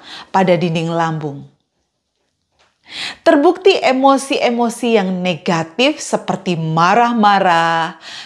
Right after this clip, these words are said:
termasuk kesedihan, agresi, kecemasan, kebencian, dapat merangsang produksi asam lambung secara berlebihan. Akibatnya, lambung melakukan pencernaannya terhadap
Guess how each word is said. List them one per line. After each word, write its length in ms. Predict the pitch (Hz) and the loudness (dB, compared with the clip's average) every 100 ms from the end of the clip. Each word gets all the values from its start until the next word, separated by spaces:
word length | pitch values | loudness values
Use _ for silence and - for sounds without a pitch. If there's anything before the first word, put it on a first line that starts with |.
| - | -4
termasuk 720 | 196 170 160 214 269 269 320 | -2 -2 -2 2 2 2 0
kesedihan, 960 | 302 330 262 294 277 262 262 262 269 285 - - - | 2 2 4 2 4 2 4 6 4 2 -8 -20 -8
agresi, 800 | - 175 - 185 196 196 - 214 | -4 -4 -4 0 0 0 -2 -4
kecemasan, 1040 | 190 - - 170 185 220 202 - 220 226 226 | -4 -10 -8 -2 2 2 2 0 0 0 -6
kebencian, 960 | 139 143 160 156 240 226 208 214 220 - - - | -10 -6 -6 -4 0 2 2 0 -4 -10 -18 -8
dapat 560 | 190 208 202 202 196 185 | 0 2 4 2 -2 -2
merangsang 960 | 175 160 190 226 247 254 - 302 427 - - - - - - | -4 -4 0 2 2 0 2 2 0 -10 -20 -20 -20 -20 -4
produksi 720 | 220 185 - 269 254 - 294 | 0 2 2 0 0 -2 -2
asam 480 | - 220 - 208 190 | -2 -4 0 2 2
lambung 480 | 196 196 185 190 180 | 4 2 4 2 0
secara 640 | - 160 - 196 175 156 | -4 -12 -8 -4 -2 -2
berlebihan. 800 | 147 147 147 151 139 - 143 131 - _ _ _ _ _ - - - | -2 -4 -4 -6 -10 -10 -14 -16 -20 _ _ _ _ _ -14 -10 -4
Akibatnya, 800 | 226 226 247 202 233 233 262 285 | -4 0 2 4 2 2 4 6
lambung 640 | 294 214 190 185 202 196 185 | 6 6 4 2 0 0 -4
melakukan 640 | 170 - 196 226 233 233 | -6 -8 -4 -2 -2 -2
pencernaannya 1040 | 196 180 - 208 208 - 208 208 214 247 | -4 -4 -4 -2 -2 -2 0 0 4 2
terhadap 720 | 240 170 165 165 175 - _ | 2 -4 -4 -2 -2 -4 _